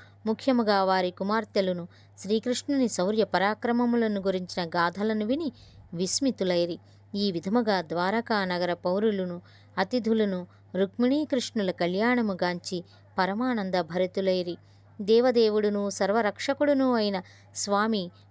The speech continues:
భాగ్యాది దేవతయ్యగు అమ్మవారి పాణిగ్రహణము చేయుట సమస్త ప్రజలకును హర్షదాయము కదా. ఇది దేవాదిదేవుడు శ్రీకృష్ణ భగవానుడు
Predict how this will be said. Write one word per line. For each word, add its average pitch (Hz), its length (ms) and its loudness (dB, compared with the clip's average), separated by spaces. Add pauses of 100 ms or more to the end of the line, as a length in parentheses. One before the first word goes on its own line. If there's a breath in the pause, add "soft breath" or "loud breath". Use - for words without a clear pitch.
భాగ్యాది 208 680 0
దేవతయ్యగు 185 680 0
అమ్మవారి 208 640 0
పాణిగ్రహణము 185 760 -2
చేయుట 175 460 -4 (300 loud breath)
సమస్త - 500 -6
ప్రజలకును 196 720 -2
హర్షదాయము 202 720 -2
కదా. 202 380 -2 (680 soft breath)
ఇది 185 300 -2 (300 loud breath)
దేవాదిదేవుడు 196 840 2
శ్రీకృష్ణ 196 640 -6
భగవానుడు 190 560 -2